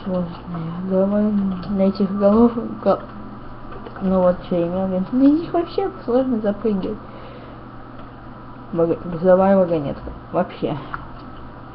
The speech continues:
Нормально вообще, нормальные люди. А, похоже, она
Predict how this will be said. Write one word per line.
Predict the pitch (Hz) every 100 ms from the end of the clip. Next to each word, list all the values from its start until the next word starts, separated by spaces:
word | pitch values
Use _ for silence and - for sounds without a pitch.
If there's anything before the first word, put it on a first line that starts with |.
| -
Нормально | 254 262 320 370 370
вообще, | 339 320 - 302
нормальные | 294 294 285 359 359 311
люди. | 254 233 233 233 - - - - - - - - - - -
А, | 190
похоже, | 180 180 - 185 180 180
она | 180 208 277